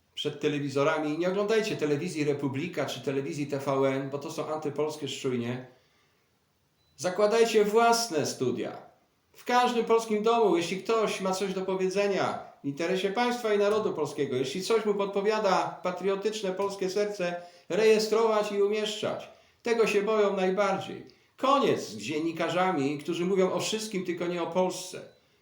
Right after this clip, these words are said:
Oni nam są niepotrzebni. To my, Polacy, mamy głos w Polsce,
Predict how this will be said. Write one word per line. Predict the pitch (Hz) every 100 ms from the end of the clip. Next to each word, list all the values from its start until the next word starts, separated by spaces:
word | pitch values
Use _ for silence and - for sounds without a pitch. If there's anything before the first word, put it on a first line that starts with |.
| _ _ _
Oni | 254 285
nam | 262 240
są | 240
niepotrzebni. | 240 233 233 233 240 214 104 - - _ _ _ _ _ _ _ -
To | 208
my, | 240 262 262
Polacy, | 196 196 214 214 185 180 180 180 - - _
mamy | 147 175 170
głos | - 180 202 202 -
w | -
Polsce, | 175 175 175 - -